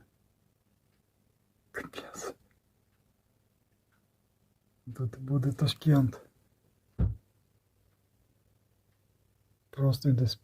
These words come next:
п'ятсот гривень коштує. Але я вже закрив ту штуку. Вона була під-, піднята, я її закрив. Блін, як я буду комп'ютер дивитися, не знаю сьогодні. Буду з телефона дивитися,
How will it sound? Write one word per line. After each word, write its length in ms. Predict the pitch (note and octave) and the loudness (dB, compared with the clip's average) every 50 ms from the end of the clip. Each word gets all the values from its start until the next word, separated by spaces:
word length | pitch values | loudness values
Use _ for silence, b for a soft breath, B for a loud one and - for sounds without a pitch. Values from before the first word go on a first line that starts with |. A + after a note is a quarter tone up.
| _ _ _ | _ _ _
п'ятсот 320 | - - - - D3+ C3 B2+ | -20 -12 -6 -2 -2 0 2
гривень 280 | B2+ C#3+ C#3 C3+ C3 | 4 4 6 4 4
коштує. 440 | B2+ - C3+ B2 - - - C3+ A#2+ A2+ _ _ _ _ _ _ _ _ _ _ _ _ _ _ _ _ _ _ _ _ _ _ _ _ _ _ _ _ _ _ _ _ _ _ _ _ _ _ _ _ _ _ _ _ _ _ _ _ _ _ _ _ _ _ _ _ _ _ _ _ _ _ _ _ _ _ _ _ _ _ _ _ - - | 2 0 -4 -6 -6 -8 -8 -12 -12 -12 _ _ _ _ _ _ _ _ _ _ _ _ _ _ _ _ _ _ _ _ _ _ _ _ _ _ _ _ _ _ _ _ _ _ _ _ _ _ _ _ _ _ _ _ _ _ _ _ _ _ _ _ _ _ _ _ _ _ _ _ _ _ _ _ _ _ _ _ _ _ _ _ -18 -8
Але 260 | - B2+ B2 B2+ B2+ B2+ | -2 2 6 6 8 8
я 120 | C#3 C3+ | 6 6
вже 180 | C3+ C#3+ D3 C#3+ | 4 4 2 4
закрив 420 | D3+ D#3+ D3+ - - D3 B2 A2+ | 4 4 2 2 2 2 2 2
ту 220 | - - A#2+ A2+ | 2 2 2 2
штуку. 460 | A2+ - - - A#2 A2 - B2 A#2 A2+ - _ _ _ _ _ - | 0 0 -4 -6 -8 -8 -6 -8 -8 -8 -10 _ _ _ _ _ -4
Вона 200 | C#3 C3 C3 C3 | 0 2 2 2
була 240 | B2 C3 C3 B2+ A#2 | 2 2 2 2 2
під-, 260 | G#2 - A2 A2+ - - | 0 0 -4 -6 -6 -6
піднята, 560 | - - C3 A#2 A2 C#3 C#3+ D3 - F3 D#3+ - - _ - | -2 0 2 4 4 2 2 0 -2 -6 -6 -8 -10 _ -4
я 180 | C3 B2+ B2 | 2 4 4
її 120 | A#2+ A#2+ A#2 | 6 6 4
закрив. 320 | A2+ B2 A2+ - C3 A#2 | 4 2 0 2 4 4
Блін, 280 | G#2+ A#2+ C3+ B2 A#2 B2+ | 6 8 8 8 8 8
як 140 | B2+ - C#3 | 8 6 2
я 60 | B2 | 0
буду 180 | B2 B2+ C3 | 0 2 0
комп'ютер 440 | - - B2 A2+ - G#2 - A#2 A#2 | 2 0 -2 -2 -2 -2 0 2 2
дивитися, 380 | A#2 B2+ B2 A#2+ A2 - - B2+ | 4 4 4 2 0 0 2 2
не 60 | A#2 | 4
знаю 280 | G2+ A2+ A2+ A2 G2+ G2 | 6 8 8 8 8 6
сьогодні. 400 | - - A2+ G#2 G2 G#2 G2+ - - _ _ _ _ _ _ _ _ _ _ _ _ _ - | 4 2 2 2 2 2 0 -2 -6 _ _ _ _ _ _ _ _ _ _ _ _ _ -4
Буду 200 | C#3 C3+ C3+ C3 | -2 2 2 2
з 100 | - - | 2 4
телефона 440 | D#3+ D3 A#2+ - - D3 B2 B2 A2+ | 4 4 4 2 2 2 2 4 6
дивитися, 520 | A2 A2+ A2+ A2 - - - A#2 A2 | 6 6 6 6 4 2 -2 -2 -2